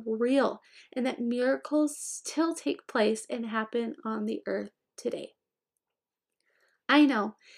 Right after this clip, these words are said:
that we have a living prophet on the earth, President Russell M. Nelson. I know that we have been given the scriptures to help guide and direct us,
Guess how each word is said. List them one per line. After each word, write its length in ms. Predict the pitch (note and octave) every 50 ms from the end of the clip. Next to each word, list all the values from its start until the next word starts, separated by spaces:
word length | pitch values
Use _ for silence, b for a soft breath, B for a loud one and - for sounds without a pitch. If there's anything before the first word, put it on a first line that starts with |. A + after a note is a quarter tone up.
| B B B
that 100 | - G#3
we 120 | B3 B3+
have 120 | C4 B3 B3+
a 40 | B3+
living 320 | A#3+ A#3+ A#3 A#3 B3+ A3+
prophet 440 | A3+ - A3+ G#3+ G#3+ - A3+ - - -
on 100 | A3+ A3+
the 160 | - - -
earth, 220 | G#3 A3+ G#3 G#3+ - _ -
President 380 | - A#3+ A3+ - A3+ A3+ -
Russell 340 | A3+ A3 G#3+ - - - A3+
M. 120 | A3 G#3+
Nelson. 480 | G#3+ G#3+ G#3+ G#3+ - - - - A#3 A3+ - _ _ _ _ _ _ _ _ _ _ _ _ _ _ -
I 220 | A#3+ A#3+ B3+ B3+
know 360 | A#3 A#3 - - - A3+ - _ _ _ _ _ _ _ _ -
that 120 | - -
we 140 | B3+ A#3+ A3
have 100 | G#3+ -
been 180 | - A#3+ A#3
given 340 | A3 - A#3 A3+ A#3 A#3+ B3
the 80 | B3 A#3+
scriptures 680 | - - - - - A#3 - - - B3 A#3 A#3+ B3 -
to 100 | - G#3+
help 260 | G#3 A3+ - - _
guide 380 | - A#3 A3+ A3 A3 A3+ A3 - -
and 160 | - A#3 A3
direct 400 | G#3 A3+ A3 A3 G#3 G#3+ - -
us, 260 | A3 G#3 G#3+ G#3 -